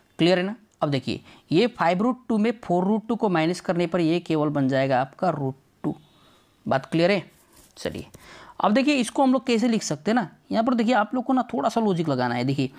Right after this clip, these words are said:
यहाँ पर इस रूट थ्री को ना हम लोग इस प्रकार से लिख सकते हैं, रूट थ्री into रूट थ्री के फॉर्म में। म-, मैं ऐसा क्यों लग रहा, लिख रहा हूँ अभी थोड़ी देर बाद में पता चल जाएगा। देखिए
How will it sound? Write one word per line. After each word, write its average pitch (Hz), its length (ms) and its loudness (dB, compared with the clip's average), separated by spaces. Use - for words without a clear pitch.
यहाँ 175 180 4
पर 247 120 0
इस 233 200 -2
रूट 233 220 0
थ्री 208 200 2
को 262 80 -2
ना 269 100 0
हम 220 140 -2
लोग 226 180 -2
इस 220 100 -2
प्रकार 202 260 0
से 185 140 -4
लिख 165 100 -4
सकते 175 240 -4
हैं, 240 80 2
रूट 208 240 0
थ्री 240 200 0
into 190 260 -2
रूट 170 160 -2
थ्री 156 160 0
के 135 80 -2
फॉर्म 143 180 -4
में। 147 80 0
म-, 233 180 2
मैं 247 280 2
ऐसा 254 160 -2
क्यों 262 200 0
लग 247 140 0
रहा, 254 120 -2
लिख 220 240 -2
रहा 262 80 2
हूँ 277 80 0
अभी 214 100 -2
थोड़ी 180 200 -2
देर 180 100 0
बाद 160 140 2
में 196 80 -4
पता - 180 -6
चल 110 140 -12
जाएगा। 71 200 -4
देखिए 135 200 -10